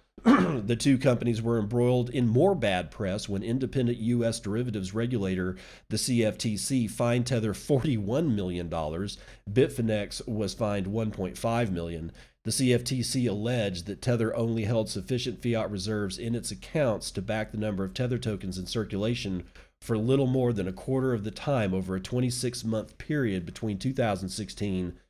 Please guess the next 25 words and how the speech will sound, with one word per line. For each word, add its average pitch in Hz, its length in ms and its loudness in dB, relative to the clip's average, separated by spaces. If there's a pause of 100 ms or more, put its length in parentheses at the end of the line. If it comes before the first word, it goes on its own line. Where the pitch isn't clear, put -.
(160)
and 98 140 0
two 110 120 0
thousand 82 400 -2
and 80 120 -4
eighteen. 85 640 -4 (440)
Four 139 260 4
days 101 320 2 (100)
after 151 400 0
the 95 100 -6
C 117 240 0
F 104 120 -2
T 110 180 -4
C 180 300 0
fine, 95 480 -2
Alex 151 400 -2
Mashinsky, 101 800 0
the 98 100 -4
C 123 320 -2
E 120 80 2
O 107 80 0
of 95 140 -8
crypto 120 500 -2
lending 120 400 0
platform 113 420 -4
Celsius, 123 560 0